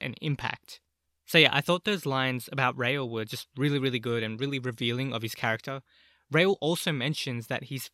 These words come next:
fascinated by the bomb fiend and how she can pinpoint explosions and have crazy techniques like that. He says he wants to meet her. Now, I immediately thought of Nice, and I like that it's confirmed pretty quickly.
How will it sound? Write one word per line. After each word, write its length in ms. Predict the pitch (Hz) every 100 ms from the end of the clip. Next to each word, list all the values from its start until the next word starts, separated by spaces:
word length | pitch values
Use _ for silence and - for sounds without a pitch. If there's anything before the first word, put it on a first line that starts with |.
| _
fascinated 680 | 151 160 185 139 131 123
by 260 | - 117 120
the 160 | 117 117
bomb 400 | - 123 135 147
fiend 480 | - 117 117 - - _ - -
and 240 | 123 120
how 140 | 113 143
she 140 | -
can 180 | 147 135
pinpoint 520 | - 165 151 - 143
explosions 840 | - - - 135 131 127 113 110 117
and 200 | 110 110 - -
have 160 | - 135
crazy 440 | - 143 123 117
techniques 440 | 107 - 139 123 -
like 180 | 113
that. 260 | - 110 107 _ _ _ _
He 120 | 156
says 200 | 160 151
he 60 | 170
wants 260 | 143 -
to 80 | -
meet 360 | 120 117 - 127
her. 200 | 110 110 _ - - -
Now, 100 | 135
I 160 | 131 165
immediately 680 | 170 131 127 - 110 113 - _
thought 200 | 117 110
of 100 | 110
Nice, 480 | 113 113 - - - _ _ _
and 380 | - 120 120 - -
I 80 | 143
like 160 | 147
that 140 | - 127
it's 140 | -
confirmed 500 | 147 120 120 110 123
pretty 160 | - 120
quickly. 360 | 123 - 135